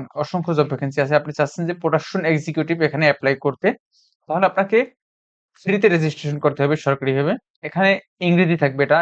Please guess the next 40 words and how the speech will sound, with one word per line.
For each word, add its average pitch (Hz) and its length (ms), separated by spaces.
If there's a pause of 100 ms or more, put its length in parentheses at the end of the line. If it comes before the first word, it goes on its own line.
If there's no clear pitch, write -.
এটাকে 143 260
আপনি 151 160 (440)
বোঝার 165 340
সুবিধার্থে 151 400 (400)
এটাকে 151 200 (180)
বিএনএ 156 240
টাচ 147 240
করে 170 120 (100)
বাংলা 139 220
করে 139 220
নিবেন। 160 180 (180)
এই 143 100
যে 139 60
বাংলা 139 300
হয়ে 139 160
গিয়েছে, 139 240
বিদেশি 139 320
নিয়োগ 139 200
চলে 135 200
আসছে। - 180 (1000)
তো - 100
এখন 175 200
চাচ্ছেন 208 260
আপনি 208 120
অ্যাপ্লাই 156 340
করবেন, 143 200 (120)
নিবন্ধন 190 460
কোন 175 220
এখানে 156 340
টাচ 127 140 (100)
করতে 131 220
হবে 135 120
আপনাকে 127 300
সুন্দর 143 320
করে। 151 160 (480)
এখানে 190 200 (120)
টাচ 160 180 (100)
করলে 185 180
একটা 180 200
উইন্ডো 156 200